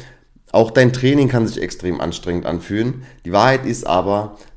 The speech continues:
dass es deinem Muskel egal ist. Es ist ihm wirklich total egal, wie anstrengend du das alles gefühlt hast und wie anstrengend du das fandest. Dein Muskel will trotzdem nicht wachsen. Er braucht was anderes. Und jetzt kommen wir zum, zum Happy End.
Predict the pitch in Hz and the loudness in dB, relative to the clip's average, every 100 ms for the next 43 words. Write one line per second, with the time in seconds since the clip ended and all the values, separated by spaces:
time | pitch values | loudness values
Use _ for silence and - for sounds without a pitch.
0 | - 90 92 - 98 101 120 127 - 127 | -8 -6 -6 -2 2 2 2 0 -2 -2
1 | - 87 - 95 98 78 67 69 85 98 | 0 -2 0 2 2 0 -4 -8 -10 -6
2 | 107 98 104 104 - 92 - 98 101 95 | -4 -4 -6 -8 -10 -12 -10 -8 -6 -6
3 | - 85 82 85 85 92 - 87 85 - | -4 -4 -4 -4 -4 -6 -8 -6 -6 -10
4 | - - - - 95 92 90 - - 87 | -18 -20 -20 -8 -6 -4 -6 -10 -6 -6
5 | - - 82 82 - - 107 107 98 90 | -4 -4 -4 -4 -8 -4 -4 -4 -8 -8
6 | 80 76 85 - 87 82 82 - - 107 | -8 -6 -8 -8 -10 -8 -10 -10 -8 -6
7 | 101 - - - - 85 101 120 117 117 | -6 -10 -20 -20 -10 -4 -2 -2 -2 -2
8 | 107 110 - - 90 98 98 - - 87 | -2 -6 -18 -8 -4 -2 -2 -6 -12 -8
9 | 85 92 76 - 71 - - - - - | -6 -4 -6 -6 -10 -10 -14 -14 -8 -4
10 | 95 98 - - 87 - 87 73 69 67 | 0 0 -2 -8 -8 -6 -6 -6 -8 -6
11 | 92 123 127 - 123 135 - 113 120 123 | 0 2 2 0 2 2 2 2 2 -2
12 | - - - - - - - _ _ - | -10 -20 -20 -20 -20 -20 -20 _ _ -16
13 | - - - - - - 123 123 120 123 | -16 -20 -20 -20 -4 4 6 6 2 -2
14 | 123 98 113 - 82 87 87 - | -4 -2 -2 -2 0 0 -2 -8